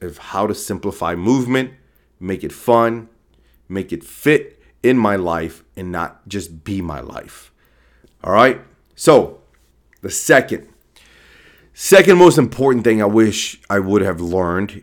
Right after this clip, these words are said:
and understood a lot better, nutrition. Not necessarily how to eat, what to eat, but understand nutrition in general. All right? So, one of the things I, I really had a hard time understanding is the importance of protein.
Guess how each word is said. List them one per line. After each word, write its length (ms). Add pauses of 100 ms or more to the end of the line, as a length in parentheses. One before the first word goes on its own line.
(100)
and 320
understood 640
a 60
lot 280
better, 400 (800)
nutrition. 600 (880)
Not 220
necessarily 720
how 260
to 80
eat, 240
what 200
to 160
eat, 260
but 180
understand 540
nutrition 540
in 160
general. 500 (680)
All 120
right? 320 (320)
So, 600 (420)
one 200
of 80
the 120
things 260
I, 400
I 80
really 480
had 160
a 60
hard 260
time 160
understanding 380
is 120
the 140
importance 560
of 160
protein. 580